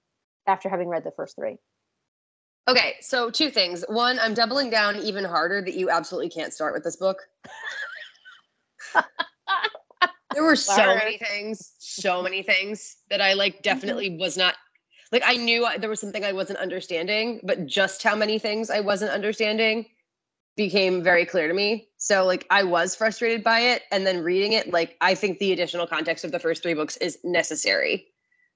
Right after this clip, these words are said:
Speaker 2: to get maximum enjoyment out of this book.
Speaker 1: Oh, to get
Speaker 2: Second of
Speaker 1: maximum enjoyment, that's, that's fair. That's fair.
Speaker 2: Okay. Second thing, I appreciated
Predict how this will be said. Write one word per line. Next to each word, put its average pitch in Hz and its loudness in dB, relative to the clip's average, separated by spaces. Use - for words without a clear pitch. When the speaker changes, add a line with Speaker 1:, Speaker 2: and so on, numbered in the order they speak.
Speaker 2:
to 202 4
get 190 4
maximum 170 2
enjoyment 151 0
out 135 0
of - -8
this - -6
book. - -8
Speaker 1:
Oh, 247 4
to 208 -8
get 247 -2
Speaker 2:
Second 269 6
of 269 6
Speaker 1:
maximum 269 -4
enjoyment, 226 -4
that's, 190 -4
that's 277 2
fair. 220 2
That's 190 -6
fair. - -8
Speaker 2:
Okay. - -2
Second 285 2
thing, 175 4
I 233 4
appreciated 285 -2